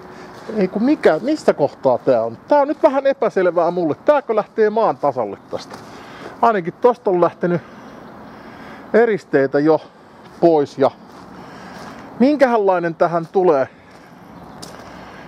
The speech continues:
Laajeneeks tää markettiosuus vielä, niinku lähteeks tää tästä huitin kuuseen ja, ja tällaista? En tiedä, mielenkiintoiseksi menee. Ainakin Preerialla oli vielä tossa ja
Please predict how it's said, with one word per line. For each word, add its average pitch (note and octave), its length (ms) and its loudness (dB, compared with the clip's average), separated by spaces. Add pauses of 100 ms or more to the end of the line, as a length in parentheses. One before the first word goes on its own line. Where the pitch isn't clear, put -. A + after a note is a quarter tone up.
(200)
Laajeneeks G3 640 2
tää G3 260 2
markettiosuus D3+ 960 -2
vielä, D#3+ 260 4 (220)
niinku D#3+ 360 0
lähteeks E3+ 440 0
tää F#3 240 2
tästä - 320 -4 (180)
huitin C3+ 360 0
kuuseen A#2+ 580 2
ja, A2+ 60 -4 (1200)
ja C#3+ 80 2
tällaista? B2 680 0 (480)
En C#4 200 2
tiedä, B3 240 2
mielenkiintoiseksi G3 920 -2
menee. F#3 320 2 (1040)
Ainakin A3+ 360 0
Preerialla F3+ 880 2
oli D#3 280 -2
vielä D#3+ 280 2
tossa - 520 -2
ja D#3 160 0